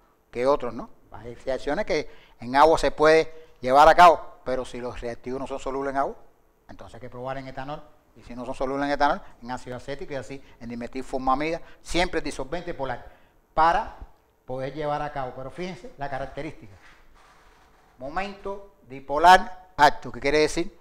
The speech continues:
que la molécula está polarizada. Cuando llega la luz, la, la radiación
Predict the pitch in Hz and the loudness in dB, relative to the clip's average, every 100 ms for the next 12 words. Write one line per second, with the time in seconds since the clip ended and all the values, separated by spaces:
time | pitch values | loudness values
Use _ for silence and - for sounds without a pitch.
0 | - 117 120 131 147 151 156 151 143 135 | -12 -8 -4 0 2 2 2 4 2 2
1 | - 131 120 117 117 135 160 - - - | 0 -2 -2 -6 -4 0 4 2 0 -20
2 | _ _ _ _ 123 131 131 160 170 - | _ _ _ _ -8 -4 -4 -4 -6 -12
3 | _ _ 131 135 127 123 117 113 - _ | _ _ -2 0 0 -6 -10 -12 -18 _
4 | _ _ 127 131 139 139 135 - 160 | _ _ -16 -12 -10 -12 -12 -10 -10